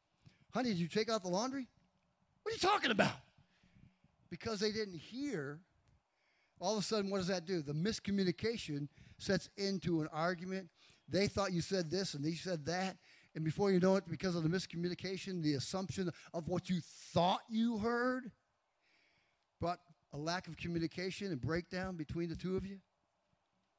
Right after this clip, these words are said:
You know what fortified means? It means building a wall. Now get this. It means building a wall of separation between you and your God.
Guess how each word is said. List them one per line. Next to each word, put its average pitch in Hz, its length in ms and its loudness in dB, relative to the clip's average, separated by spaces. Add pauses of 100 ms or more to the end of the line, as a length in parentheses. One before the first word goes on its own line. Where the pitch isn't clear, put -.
(1040)
You 151 80 -4
know 180 80 2
what 190 120 0
fortified 202 640 -8
means? 220 300 -10 (640)
It 185 120 0
means 180 200 4 (140)
building 220 480 4
a 240 140 -2
wall. 143 640 2 (260)
Now 135 160 -2
get 202 220 2
this. - 360 -8 (400)
It 180 140 -2
means 170 240 10
building 196 560 2
a 214 60 2
wall 151 520 4
of 131 80 0
separation 180 920 -4 (720)
between 139 420 2
you 165 460 4 (1000)
and 131 140 -4
your 127 120 -2
God. 110 380 -12